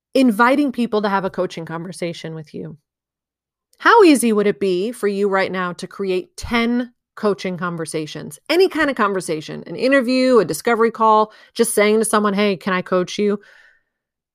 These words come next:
How easy would it be for you to do that? And it's interesting 'cause I, I posed that question to the coach who had posted the original question.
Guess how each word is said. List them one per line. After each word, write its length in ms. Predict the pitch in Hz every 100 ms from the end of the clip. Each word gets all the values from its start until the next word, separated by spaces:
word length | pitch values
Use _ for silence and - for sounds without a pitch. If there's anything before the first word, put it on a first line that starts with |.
| _
How 240 | - 294 311
easy 280 | 294 302 269
would 160 | 208
it 160 | 185 - _
be 360 | 165 151 165 285
for 160 | - 196
you 260 | 160 170
to 140 | - 233
do 180 | 381
that? 340 | 311 151 156 180 _ _ _ _ _ _ _ _ _ _ - _ -
And 140 | 226
it's 160 | 226 240
interesting 460 | 240 233 208 196
'cause 180 | 180 220
I, 140 | 196 190 -
I 140 | 190
posed 520 | 185 - 294 330 269
that 340 | 185 196 175 -
question 680 | 220 202 - - 185 165 156
to 420 | - 196 180 175
the 260 | 160 180
coach 400 | 175 196 196 180
who 80 | 185
had 120 | 165
posted 380 | 147 190 180 175
the 140 | 180 175
original 440 | 180 175 214 233
question. 580 | 240 247 240 302 320